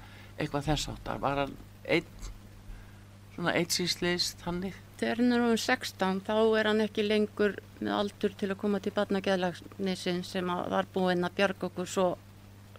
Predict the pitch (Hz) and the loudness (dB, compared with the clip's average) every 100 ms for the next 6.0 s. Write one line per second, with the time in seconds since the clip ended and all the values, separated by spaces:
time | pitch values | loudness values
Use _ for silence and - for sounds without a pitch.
0 | - - - 180 170 - - 190 - - | -16 -16 -6 -2 0 0 2 2 2 -16
1 | - - 175 165 143 139 127 - - - | -16 -6 0 0 0 -6 -14 -18 -20 -20
2 | - - - - 190 196 185 180 - 185 | -18 -10 -2 4 8 8 8 6 6 4
3 | 180 180 175 175 175 185 185 180 185 175 | 6 8 8 8 6 6 6 6 4 6
4 | 180 180 190 180 180 165 165 - - - | 4 4 2 4 4 4 2 -4 -16 -8
5 | 180 - 190 170 170 202 - 170 147 | -8 0 2 4 4 2 6 8 8